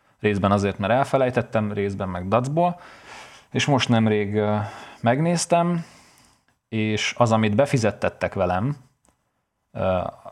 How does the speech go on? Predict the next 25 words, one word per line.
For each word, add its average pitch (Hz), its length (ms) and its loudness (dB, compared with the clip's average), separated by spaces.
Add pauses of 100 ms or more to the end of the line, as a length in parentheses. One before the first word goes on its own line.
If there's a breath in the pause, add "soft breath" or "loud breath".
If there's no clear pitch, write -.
(120)
egy 120 200 0
hónap 98 280 0
volt, 95 200 0
amit 95 180 -4
nem 107 160 2
fizettem 135 520 0
be, 131 320 0
és 110 340 -2
a 95 680 -2
másfelet 98 500 -2
vagy 92 120 -8
kettőt 95 300 -4
meg 87 140 -6
befizettem, 90 680 -8 (120)
ami, 90 460 -8 (160)
hát 95 160 -6
nem 104 140 0
tudom, 92 180 -6
hogy 87 140 -10
tört 98 280 -2
hónap, 92 260 -6
valahogy 101 240 2
nagyon 101 220 0
furán 87 340 -6
volt. 92 260 -6